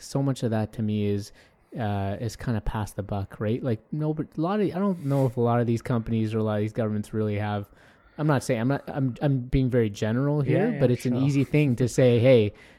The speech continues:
Speaker 1: by twenty forty or fifty, we'll be net zero." It's not
Speaker 2: <laughs>
Speaker 1: something
Speaker 2: Yeah.
Speaker 1: you have to think about right now, right? Like
Speaker 2: Yeah, exactly. Yeah,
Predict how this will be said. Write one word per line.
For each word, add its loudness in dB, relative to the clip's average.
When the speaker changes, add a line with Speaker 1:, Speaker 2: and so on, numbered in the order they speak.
Speaker 1:
by 2
twenty 2
forty 2
or 0
fifty, -2
we'll 0
be 0
net -4
zero." 0
It's -6
not -2
Speaker 2:
<laughs> -6
Speaker 1:
something 2
Speaker 2:
Yeah. 2
Speaker 1:
you 0
have -4
to -20
think -4
about 0
right -2
now, -2
right? -4
Like -8
Speaker 2:
Yeah, -6
exactly. -4
Yeah, 0